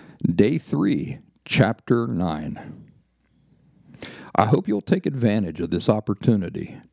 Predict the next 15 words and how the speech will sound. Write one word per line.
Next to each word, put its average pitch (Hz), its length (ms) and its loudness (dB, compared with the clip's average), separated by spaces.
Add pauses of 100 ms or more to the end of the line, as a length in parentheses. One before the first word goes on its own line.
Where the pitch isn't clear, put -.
to 101 100 4
see 110 200 2
the 92 120 -2
format 87 540 -2
of 127 100 -2
the 147 60 -4
course, - 480 -6 (160)
and - 180 4
also - 640 -4 (520)
the 110 140 6
topic - 480 0 (140)
is 160 220 4
motives 156 800 -2 (220)
and 131 160 4
motivation. 139 960 -4